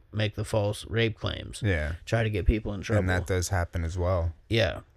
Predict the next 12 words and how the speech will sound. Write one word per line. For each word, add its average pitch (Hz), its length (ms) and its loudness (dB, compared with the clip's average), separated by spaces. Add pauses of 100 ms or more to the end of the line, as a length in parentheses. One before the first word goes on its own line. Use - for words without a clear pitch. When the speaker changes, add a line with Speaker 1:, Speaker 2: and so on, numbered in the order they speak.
(320)
Speaker 2:
Uh, 90 300 2
one 95 260 -2
thing 98 260 2
I 95 100 2
was 113 220 0
kinda 90 280 -2
thinking 90 520 -4
was, 85 560 -2
if 98 220 -2
it 92 160 -2
is, 104 540 -2 (280)
uh, 76 300 -6